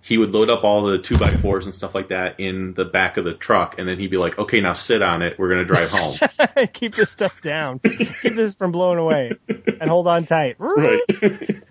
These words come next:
Speaker 2: No, so this, this guy, this cowboy, whoever he was, like, leaves his daughter Libby in the truck and takes off to go, like, help, or,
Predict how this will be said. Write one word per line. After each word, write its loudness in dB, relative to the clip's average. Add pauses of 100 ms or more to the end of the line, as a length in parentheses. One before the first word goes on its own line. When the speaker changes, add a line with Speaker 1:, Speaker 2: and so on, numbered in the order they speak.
Speaker 2:
No, 2
so 2
this, 0
this -2
guy, -2
this 2
cowboy, 2
whoever 2
he 2
was, 0
like, -4
leaves 2
his -4
daughter 4
Libby 2
in 2
the 0
truck 0 (100)
and -4
takes 0
off 2
to -4
go, 4 (640)
like, 0 (540)
help, 0
or, 2